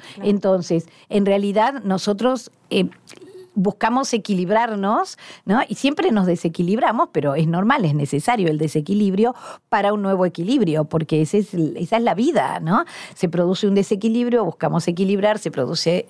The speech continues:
Speaker 2: de-, no, no du-, cuan-, no duramos en equilibrio.
Speaker 1: Claro.
Speaker 2: Siempre pasan cosas, ¿no? Y, y está bien, porque esa es, porque estamos vivos, ¿no? Si no estuviéramos vivos, pues a lo mejor sí estaríamos en equilibrio absoluto,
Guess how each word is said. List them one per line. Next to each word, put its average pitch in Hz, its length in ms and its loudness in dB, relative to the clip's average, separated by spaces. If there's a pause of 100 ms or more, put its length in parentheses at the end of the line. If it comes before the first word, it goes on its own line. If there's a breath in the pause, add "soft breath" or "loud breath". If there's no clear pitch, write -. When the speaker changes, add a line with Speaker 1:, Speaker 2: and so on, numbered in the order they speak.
Speaker 2:
de-, 165 240 -4
no, 170 140 -4 (120)
no 175 200 2
du-, 202 180 0
cuan-, 226 300 2
no 202 180 0
duramos 208 520 -2
en 156 120 -2
equilibrio. 151 720 -2
Speaker 1:
Claro. - 40 -20 (260 loud breath)
Speaker 2:
Siempre 202 340 0
pasan 175 400 -2
cosas, 170 560 0
¿no? 143 160 0
Y, 185 160 2 (240 loud breath)
y 175 140 2
está 151 220 -4
bien, 226 260 0
porque 151 240 -4
esa 170 160 -2
es, 147 40 -2
porque 180 260 -2
estamos 151 360 -2
vivos, 202 560 0 (260 loud breath)
¿no? 180 140 2
Si 180 140 -2
no 156 100 0
estuviéramos 190 580 0
vivos, 190 440 0
pues 156 240 -4
a 151 40 4
lo 151 120 -2
mejor 180 260 0
sí 208 140 -2
estaríamos 151 680 0 (240 loud breath)
en 190 160 2
equilibrio 190 520 0
absoluto, 180 600 0